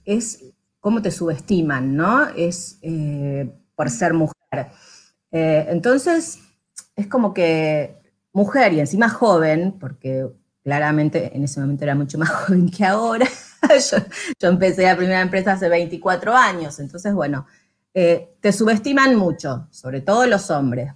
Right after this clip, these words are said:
pero sinceramente, eh, em,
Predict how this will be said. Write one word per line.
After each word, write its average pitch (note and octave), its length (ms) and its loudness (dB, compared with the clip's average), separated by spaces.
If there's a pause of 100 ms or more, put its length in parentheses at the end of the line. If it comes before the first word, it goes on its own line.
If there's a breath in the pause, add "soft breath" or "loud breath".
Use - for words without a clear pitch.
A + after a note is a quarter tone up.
pero B3 640 2 (280)
sinceramente, C#4+ 1300 0
eh, D#3 380 -4
em, D3+ 720 -6